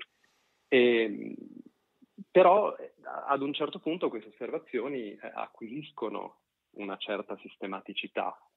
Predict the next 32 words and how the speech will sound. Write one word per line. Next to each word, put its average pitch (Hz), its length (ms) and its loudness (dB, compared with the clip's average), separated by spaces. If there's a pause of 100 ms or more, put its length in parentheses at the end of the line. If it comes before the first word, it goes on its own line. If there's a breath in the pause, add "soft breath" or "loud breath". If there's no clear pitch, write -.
(140)
poi. 92 280 -10
Eh, - 880 -14
lu-, 101 140 -2
lui 123 200 6
ha 120 60 6
tenuto 110 440 -4
i 101 140 -6
diari 101 920 2 (200)
per, 104 200 0
per 101 220 -4
tutta 113 340 -2
la 92 100 -4
sua 95 160 -8
vita, - 460 -10 (500 soft breath)
eh, 95 760 -2
esortato 101 580 2
ovviamente 95 480 -2
da, 90 340 -6 (100)
da, 95 240 -2
da - 180 -4
Emerson, 104 720 -4 (140)
che, - 140 -12
che - 120 -12
è 90 40 -10
stato, - 260 -10
insomma, 95 340 -10
il 92 60 -14
suo 92 580 -8 (500 soft breath)
ispiratore, 104 760 0
il 101 80 -2
suo 104 140 -2
mentore, 104 640 2